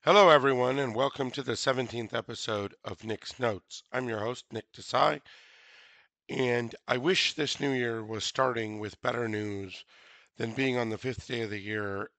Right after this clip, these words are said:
and there being over one million new U S cases of covid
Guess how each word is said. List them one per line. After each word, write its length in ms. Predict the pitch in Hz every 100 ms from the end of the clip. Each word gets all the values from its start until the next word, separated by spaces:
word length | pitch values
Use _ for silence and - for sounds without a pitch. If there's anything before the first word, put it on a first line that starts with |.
| -
and 460 | 110 101 202 196 202 - - - _ _ _ _ _
there 140 | - 120
being 260 | 123 120 -
over 380 | - 135 120 127
one 500 | 113 104 123 120 110
million 540 | 110 117 110 110 104 104
new 200 | 113 110
U 360 | 95 107 107
S 160 | 104 101
cases 500 | - 104 92 107 87
of 180 | 92 -
covid 400 | 110 95 95